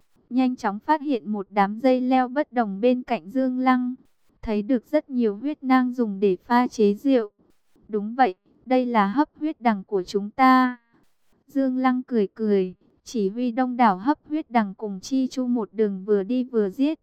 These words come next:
chuẩn bị tìm hiểu xem tình huống ở sâu trong hàm động. Thiên thủ huyết đằng phảng phất như là một con bạch tuộc khổng lồ dẫn đầu phía trước,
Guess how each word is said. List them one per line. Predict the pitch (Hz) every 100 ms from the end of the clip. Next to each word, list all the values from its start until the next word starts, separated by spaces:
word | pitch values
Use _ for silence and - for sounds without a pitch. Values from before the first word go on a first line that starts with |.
| _ _ _
chuẩn | - 226 185
bị | 202 127
tìm | 220 202
hiểu | 202 220 185
xem | - 262 254
tình | - 226
huống | 196 208 196
ở | 214 247
sâu | 190 - 247
trong | 247 277 254
hàm | 240 240 196
động. | 190 208 170 _ _ _ _ _
Thiên | - 269 254
thủ | 254 196
huyết | 220 311 226
đằng | 233 196 -
phảng | 208 175
phất | - 302 285
như | 269
là | 247 220
một | 196 202 185
con | - 254 247
bạch | 247 208 _ _
tuộc | 233 208
khổng | - 220 185
lồ | 202 202
dẫn | 190 208 233
đầu | 254 226 190
phía | - 202 208
trước, | - 302